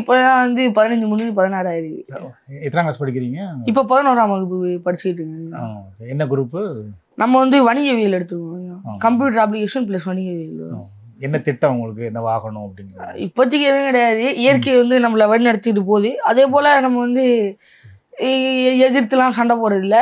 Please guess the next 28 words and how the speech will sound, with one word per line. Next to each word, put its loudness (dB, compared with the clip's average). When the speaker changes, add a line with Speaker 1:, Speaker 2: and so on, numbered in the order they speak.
Speaker 1:
இ-, -2
இயற்கை 4
வழிநடத்திட்டு -2
போற 2
வழியிலேயே 0
நம்மளும் -2
ஏதாவது 0
கடவுள்னு 2
வாங்க 0
இல்லையா, 4
அவரு 4
கூட்டு 2
போற 6
பாதையிலேயே 4
நம்மளும் 0
போயிடுறது. 2
எதிர்த்து 2
சண்டை 2
போடணும் 2
அப்படின்னா 0
அசாத்திய 4
திறமை 4
எல்லாம் 4
வேணும், 0
நம்மகிட்ட 0
அவ்வளோலாம் 2
கிடையாது. -2
Speaker 2:
ம். -16